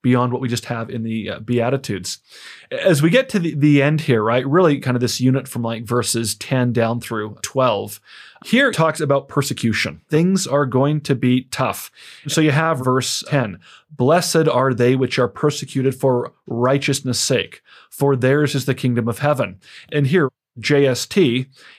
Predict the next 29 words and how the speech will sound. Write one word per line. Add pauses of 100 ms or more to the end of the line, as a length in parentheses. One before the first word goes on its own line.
adds, (120)
uh,
again
with
the
Book
of
Mormon, (400)
"Blessed
are
all
they
that
are
persecuted."
Here
it
has, (160)
"For
my
name's
sake, (720)
for
theirs
is
the
kingdom
of
heaven."